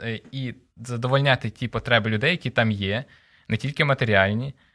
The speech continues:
душевні і духовні потреби. Тобто, тому що людина складається не тільки з тіла, в неї є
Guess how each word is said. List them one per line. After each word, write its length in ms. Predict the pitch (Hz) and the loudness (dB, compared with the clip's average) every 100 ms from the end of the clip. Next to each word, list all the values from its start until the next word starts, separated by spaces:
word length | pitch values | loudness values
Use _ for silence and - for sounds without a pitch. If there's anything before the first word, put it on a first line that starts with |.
| _ | _
душевні 540 | - 113 - 131 143 127 | -8 -2 2 4 2 -2
і 40 | |
духовні 380 | 104 - 120 113 | -4 0 0 0
потреби. 480 | - - 110 92 90 | -4 2 2 2 -6
Тобто, 240 | - - - | -12 -14 -8
тому 240 | 104 104 | -4 -2
що 160 | - 110 | -2 0
людина 580 | 117 135 120 98 95 | 0 2 2 2 -2
складається 520 | 98 - 113 113 98 104 | -6 -4 2 2 2 -2
не 100 | 101 | -2
тільки 460 | 123 113 101 92 - | -4 -4 -4 -4 -8
з 120 | - | -12
тіла, 300 | - 101 90 | -6 -4 -4
в 120 | 98 | -6
неї 180 | 101 98 | -6 -2
є 240 | 104 101 | 0 -2